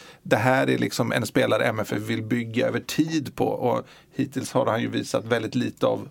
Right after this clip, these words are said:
av den typen av egen, egenskaper i, i termer av vad man betyder för laget. Han, nu mot Kalmar så inledde han ju väldigt bra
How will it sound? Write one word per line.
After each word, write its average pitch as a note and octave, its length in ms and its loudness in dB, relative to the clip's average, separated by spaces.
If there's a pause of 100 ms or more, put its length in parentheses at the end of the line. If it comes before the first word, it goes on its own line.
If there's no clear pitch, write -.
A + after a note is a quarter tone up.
(120)
av A#2 240 -6
den C#3+ 320 0
typen A#2 340 -4
av A2+ 100 0
egen, A2 360 -4 (500)
egenskaper A2 920 -2 (280)
i, D#3 260 -6
i C3+ 40 -4
termer A#2+ 240 2
av A2+ 260 -4
vad A#2 260 0
man A#2 160 0
betyder A2+ 520 -2 (560)
för B2+ 120 -2
laget. A2+ 380 -2
Han, - 140 -6
nu C#3+ 360 -2
mot C3+ 200 -2
Kalmar A#2+ 300 2
så - 80 -4
inledde B2 420 2
han C#3 80 2
ju D#3+ 120 -2 (140)
väldigt C3 260 0
bra G#2+ 220 0